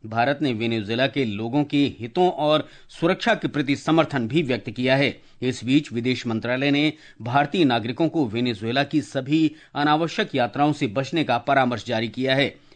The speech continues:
वेनेजुएला में मौजूद सभी भारतीयों को कराकस में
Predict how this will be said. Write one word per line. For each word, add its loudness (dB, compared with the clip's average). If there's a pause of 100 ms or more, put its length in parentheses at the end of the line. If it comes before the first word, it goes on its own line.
वेनेजुएला 0
में 4
मौजूद 2 (200)
सभी 2
भारतीयों 2
को 2
कराकस 0
में 4